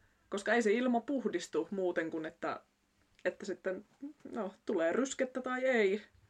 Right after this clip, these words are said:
mutta että kyllä tää homma täytyy minusta vaan käydä ja nähdä ja tehdä,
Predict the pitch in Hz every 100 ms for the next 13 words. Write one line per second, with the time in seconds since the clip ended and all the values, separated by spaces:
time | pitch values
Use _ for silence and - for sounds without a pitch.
0 | _ 208 208 190 220 208 190 185 196 196
1 | 214 214 208 202 202 214 214 214 214 214
2 | 208 _ - - - - - - _ _
3 | _ _ _ _ _ - 226 233 214 214
4 | 214 - 240 214 214 208 214 220 220 208
5 | 214 220 220 214 214 185